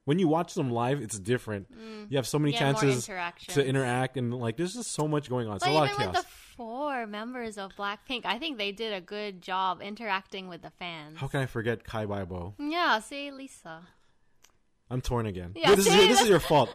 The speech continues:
Speaker 1: I was, I thought I w-, I thought I
Speaker 2: I'm
Speaker 1: figured this out.
Speaker 2: Zippafy. I was like,
Speaker 1: I
Speaker 2: "Dude,"
Speaker 1: thought
Speaker 2: and
Speaker 1: I
Speaker 2: then
Speaker 1: figured
Speaker 2: you
Speaker 1: this
Speaker 2: talked
Speaker 1: out.
Speaker 2: to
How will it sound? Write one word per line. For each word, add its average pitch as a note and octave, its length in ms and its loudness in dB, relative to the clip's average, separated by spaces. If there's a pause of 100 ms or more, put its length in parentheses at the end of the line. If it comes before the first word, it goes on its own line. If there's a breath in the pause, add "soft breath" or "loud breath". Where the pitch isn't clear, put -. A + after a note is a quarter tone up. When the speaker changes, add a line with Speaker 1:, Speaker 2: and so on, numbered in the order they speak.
(120)
Speaker 1:
I G3 160 8
was, F3+ 200 8
I F#3+ 160 6
thought G#3 260 2
I F3 120 6
w-, F#3 180 8
I D#3 80 6
thought G#3 260 4
I G3+ 100 10
Speaker 2:
I'm A4 60 4
Speaker 1:
figured F#4 260 8
this - 140 4
out. E4+ 260 6
Speaker 2:
Zippafy. B3+ 300 6
I A3+ 100 4
was B3 140 -2
like, D#4+ 240 -2
Speaker 1:
I - 100 -2
Speaker 2:
"Dude," F4 120 -4
Speaker 1:
thought E4 160 2
Speaker 2:
and - 80 2
Speaker 1:
I - 80 4
Speaker 2:
then B3+ 80 -4
Speaker 1:
figured - 100 0
Speaker 2:
you - 80 2
Speaker 1:
this - 120 -4
Speaker 2:
talked G#3 340 0
Speaker 1:
out. A#3+ 40 -8
Speaker 2:
to - 0 -